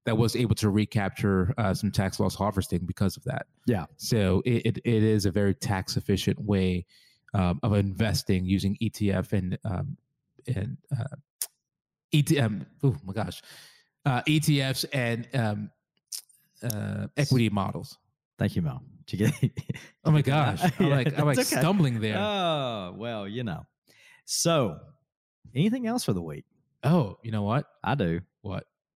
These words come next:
Speaker 2: <laughs> I mean, Friday's the last day of T D Ameritrade.
Speaker 1: No, yeah, yeah.
Speaker 2: Yeah.
Speaker 1: I was thinking about something e-, even bigger than that, but
Speaker 2: What, what's that?
Speaker 1: I'll tell you later.
Speaker 2: Okay,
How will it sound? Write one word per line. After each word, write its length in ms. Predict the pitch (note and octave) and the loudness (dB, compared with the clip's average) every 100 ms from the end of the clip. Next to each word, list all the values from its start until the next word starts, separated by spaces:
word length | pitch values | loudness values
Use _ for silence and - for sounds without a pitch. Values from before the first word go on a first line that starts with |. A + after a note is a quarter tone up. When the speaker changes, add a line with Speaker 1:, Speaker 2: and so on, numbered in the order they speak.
| _ | _
Speaker 2:
<laughs> 400 | - - - - | -8 -8 -8 -10
I 80 | F#2 | -4
mean, 300 | F#2 F2 D#2 - | -2 -2 -4 -2
Friday's 400 | A2 G#2+ G2+ F#2+ | 0 0 -2 -4
the 60 | |
last 260 | F#2+ F#2+ - | -2 -4 -2
day 120 | F2 | -4
of 60 | D#2 | -2
T 120 | F#2+ | -2
D 100 | E2+ | -2
Ameritrade. 580 | F2 G2+ - D2+ D2+ - | -2 -2 -4 -6 -6 -4
Speaker 1:
No, 260 | B2+ C3 B2+ | -2 0 2
yeah, 420 | A#2 C3 B2+ - - | 2 0 -2 -6 -6
yeah. 320 | A2 A#2 A2 | -2 0 0
Speaker 2:
Yeah. 40 | G#2+ | -2
Speaker 1:
I 80 | C#3 | -2
was 100 | C3+ | 0
thinking 140 | A#2+ | -4
about 80 | G#2 | -6
something 280 | G#2+ G2+ G#2 | -8 -8 -8
e-, 140 | A#2+ - | -8 -6
even 200 | A2 F#2+ | -6 -4
bigger 200 | G#2 F#2+ | -6 -6
than 140 | F2+ | -8
that, 220 | F2+ F2 - - | -8 -10 -12 -6
but 160 | G2 | -4
Speaker 2:
What, 80 | - - - | -4 -8 -8
what's 160 | F2 | -2
that? 220 | G2 F#2 - - - | 0 0 -4 -14 -8
Speaker 1:
I'll 100 | A#2 | -6
tell 140 | - | -6
you 100 | F#2 | -8
later. 240 | F2 F2 A2 _ - | -8 -12 -14 _ 0
Speaker 2:
Okay, 240 | F#2+ - | 0 2